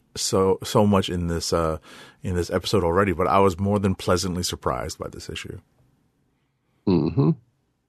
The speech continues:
Speaker 2: And, you know, you know what? Gotta give props to Zda-, Zdarsky, starting off as an artist and, you know, kinda going headlong into, uh, writing.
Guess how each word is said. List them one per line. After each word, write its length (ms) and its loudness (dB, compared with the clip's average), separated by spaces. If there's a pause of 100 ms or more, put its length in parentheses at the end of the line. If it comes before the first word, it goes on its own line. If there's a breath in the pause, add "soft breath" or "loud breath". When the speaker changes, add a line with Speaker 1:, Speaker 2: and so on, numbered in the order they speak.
(760 loud breath)
Speaker 2:
And, 440 4 (320)
you 80 0
know, 220 0 (800)
you 180 -2
know 100 2
what? 180 2
Gotta 160 2
give 160 2
props 240 0
to 80 -2
Zda-, 380 2
Zdarsky, 560 -2
starting 280 0
off 140 0
as 140 -4
an 120 -4
artist 480 0
and, 340 -2
you 80 -2
know, 160 0
kinda 360 4
going 340 2
headlong 380 2
into, 400 0
uh, 400 4
writing. 520 0